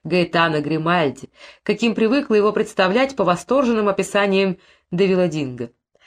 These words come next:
Когда генуэзец неожиданно вознамерился поцеловать ее, девушка залилась краской, ибо до сих пор ни один мужчина, помимо родного отца,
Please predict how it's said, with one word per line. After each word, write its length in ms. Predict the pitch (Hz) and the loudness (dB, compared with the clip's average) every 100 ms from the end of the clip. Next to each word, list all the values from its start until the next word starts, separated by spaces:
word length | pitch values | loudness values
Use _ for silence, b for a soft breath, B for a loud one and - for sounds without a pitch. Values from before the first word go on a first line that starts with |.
| b - | b -2
Когда 320 | 202 208 311 | 0 2 2
генуэзец 640 | 302 294 302 320 294 - | 2 2 2 0 -2 -2
неожиданно 480 | 269 269 277 262 262 | 0 2 0 0 0
вознамерился 580 | 233 240 240 247 240 240 | 0 0 0 0 0 -2
поцеловать 640 | 226 - 208 202 277 311 | -2 0 2 2 2 0
ее, 240 | 185 143 131 | -2 0 0
девушка 400 | 175 208 - 208 | 0 -2 -2 -2
залилась 380 | 220 220 226 | 0 0 -2
краской, 580 | - 220 269 269 - 117 B B - | -4 -2 -2 -4 -8 -8 B B -2
ибо 180 | 196 | 0
до 80 | 185 | 0
сих 220 | 180 175 | 0 -4
пор 180 | - 262 | -2 0
ни 120 | 185 | 2
один 340 | 160 147 196 285 | 2 2 -2 -2
мужчина, 460 | 294 - 233 165 | -4 -4 -2 0
помимо 340 | - 147 151 156 | 0 0 0 0
родного 380 | 156 147 135 135 | 0 0 0 -2
отца, 320 | - 247 | -2 -6